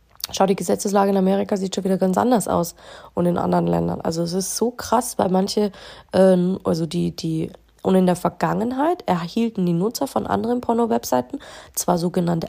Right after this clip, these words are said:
Abmahnungen, aber letzten Endes ist das auch alles nur eine Betrugs- und eine, eine, eine Geldwäscherei oder eine, eine Dingsseite. Wie sagt man? Grauzone einfach. <clears throat> Allerdings sind sich die meisten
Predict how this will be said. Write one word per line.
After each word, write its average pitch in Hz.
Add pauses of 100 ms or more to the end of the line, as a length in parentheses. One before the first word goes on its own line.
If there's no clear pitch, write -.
(100)
Abmahnungen, 185 (480)
aber 180
letzten -
Endes 185
ist -
das 185
auch 185
alles 190
nur 180
eine 175
Betrugs- -
und 170
eine, 175
eine, 170
eine 165
Geldwäscherei 170
oder 170
eine, 170
eine 165
Dingsseite. 170 (580)
Wie 170
sagt 170
man? 160 (100)
Grauzone 185
einfach. 165 (140)
<clears throat> 247 (1000)
Allerdings 208
sind 214
sich 208
die -
meisten 202